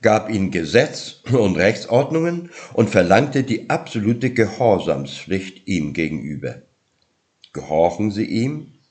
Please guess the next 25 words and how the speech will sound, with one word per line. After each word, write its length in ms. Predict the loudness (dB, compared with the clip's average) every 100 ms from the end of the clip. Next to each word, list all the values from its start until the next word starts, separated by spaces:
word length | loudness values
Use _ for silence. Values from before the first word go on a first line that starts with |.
| _ _ _ -2
dann 200 | 0 4
wird 200 | 4 4
er 100 | 2
sie 140 | 0
von 280 | -2 -2 2
allen 360 | 2 4 0
Krankheiten 640 | -2 0 0 0 -2 -2 -6
verschonen, 760 | -4 -4 -2 0 0 -2 -8 -16 _ _ _ _ _
denn 180 | 0 0
er, 360 | 2 4 2 -2 -2
Gott, 440 | 2 2 0 -14 _ _ _ _
ist 260 | -6 -6 -4
ihr 160 | -2
Herr 600 | 0 2 4 4 0 -10 _
und 240 | -4 -2 -4 -8 -2
Arzt. 840 | 0 0 -4 -12 -14 -14 -16 -20 _ -20 _ -20 -20 _ _ _ -12 -2
Das 200 | -2 -2
ist 140 | -4
verwunderlich, 800 | -2 -2 -2 -4 -4 -4 -8 -8
der 100 | -6
Begriff 500 | -6 -6 -4 -4 -6 -4
Arzt 580 | -2 -2 -4 -14 -20 _
in 200 | -12 -10
diesem 320 | -10 -10 -10
Zusammenhang. 720 | -10 -6 -4 -4 -6 -12 -14